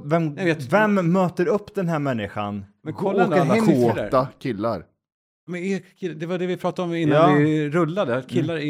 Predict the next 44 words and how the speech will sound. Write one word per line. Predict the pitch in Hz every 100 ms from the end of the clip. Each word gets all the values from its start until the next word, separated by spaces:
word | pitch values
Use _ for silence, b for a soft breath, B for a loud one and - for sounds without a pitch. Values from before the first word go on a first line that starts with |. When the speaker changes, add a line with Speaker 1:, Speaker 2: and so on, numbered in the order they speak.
| 143
Speaker 2:
är | 127 120 _ _
det, | 110
men | 127 143
jag | 175
är | 214
inte | 165 -
det. | 98 82 _ _ _ _ _
Speaker 3:
Nej. | 127 147 143 135 -
Speaker 1:
De | - 143
är |
kåta, | 143 - 156 135
Speaker 3:
Men | 170
fråga | 196 170
Speaker 1:
ja. |
Speaker 3:
dumpen | 156 190 156 160 147
människa | 123 131 160
hur | 127
kåta | 123 131 123
killar | 113 101 95
är. | 87 _ _ _ _ -
Speaker 1:
Men | 143
det | 175
är |
precis, | 190 170 202 131
det | 123 180
är |
typ, | 147
Speaker 3:
Jag, | 170
jag | 185
Speaker 1:
tänk | 180
Speaker 3:
knullar | 196 185
till | 185
och |
med | 147
en |
tretton-åring | 170 160 - 151 120 156 139
för |
att | 151
jag | 131
inte |
fått | 110 -
knulla | 117 92
någon | 98 101
gång. | 85